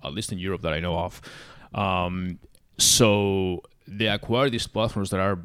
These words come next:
very little at that point. And as you said, eight to ten years later, especially in the case of Instagram, they become these mega platforms with all kinds of features and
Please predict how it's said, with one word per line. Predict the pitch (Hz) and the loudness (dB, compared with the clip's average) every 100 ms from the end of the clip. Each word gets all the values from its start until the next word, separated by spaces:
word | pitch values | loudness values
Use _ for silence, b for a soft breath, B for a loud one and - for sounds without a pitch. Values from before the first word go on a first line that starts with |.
| - | -12
very | 85 92 98 104 107 | -14 -4 0 2 2
little | 98 107 98 92 85 69 - - | 0 0 2 0 0 -4 -12 -8
at | - 95 | -6 -2
that | 87 - | -2 0
point. | 107 113 80 67 - B B B B | 2 2 0 -6 -14 B B B B
And | 98 92 | -6 -4
as | 92 | -4
you | 95 | -2
said, | - 104 82 _ _ - - | 0 0 0 _ _ -20 -10
eight | 87 104 - | -4 -4 -4
to | 104 98 | -8 -6
ten | 104 98 | -6 -4
years | 92 82 - | -4 -6 -2
later, | 107 104 76 78 B B B B | -2 -2 -4 -8 B B B B
especially | - 101 98 95 | -8 -4 -2 -2
in | |
the | 92 | -2
case | 95 95 | -2 -4
of | - | -4
Instagram, | 117 180 101 87 85 | -2 -2 -2 -2 -2
they | 87 | -2
become | 87 - 95 85 | -4 -4 -4 -2
these | 87 - | -4 -6
mega | 90 90 95 113 110 | -6 -4 -2 -2 -2
platforms | - 98 90 95 90 - | -2 -6 -6 -8 -8 -6
with | 87 - - | -8 -8 -6
all | 98 | -6
kinds | 98 104 - | -4 -8 -8
of | 87 | -10
features | 107 95 90 87 - | -10 -8 -8 -8 -8
and | 85 85 80 73 | -8 -10 -12 -14